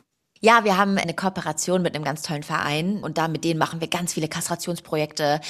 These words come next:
ganz viel Aufklärungsarbeit. D-, das hilft natürlich, wenn man da irgendwie gute Kooperationen hat.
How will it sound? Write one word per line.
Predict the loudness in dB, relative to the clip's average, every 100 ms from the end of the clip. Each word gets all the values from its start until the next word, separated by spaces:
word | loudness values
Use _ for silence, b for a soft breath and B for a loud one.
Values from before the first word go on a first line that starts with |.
| B B
ganz | -4 0
viel | 0 4
Aufklärungsarbeit. | 4 4 0 -4 -2 -4 -6 -4 -2 0 2 2 0 -4 -8
D-, | -4
das | -2 0
hilft | -2 -2
natürlich, | -4 -2 -2
wenn | -2
man | -2
da | -2
irgendwie | -2 -6
gute | -8 -6 -4
Kooperationen | 0 0 0 -2 -2 -2 0
hat. | 0